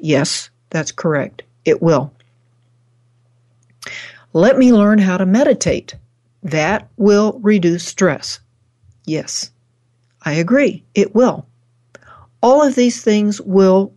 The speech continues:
reduce stress. But it will not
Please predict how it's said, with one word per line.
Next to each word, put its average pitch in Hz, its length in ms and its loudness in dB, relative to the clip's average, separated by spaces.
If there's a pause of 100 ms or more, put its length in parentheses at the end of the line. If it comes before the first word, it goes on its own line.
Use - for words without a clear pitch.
reduce 175 460 2
stress. - 680 -4 (2750)
But 220 100 4
it 208 160 2
will 226 220 4
not 208 360 -2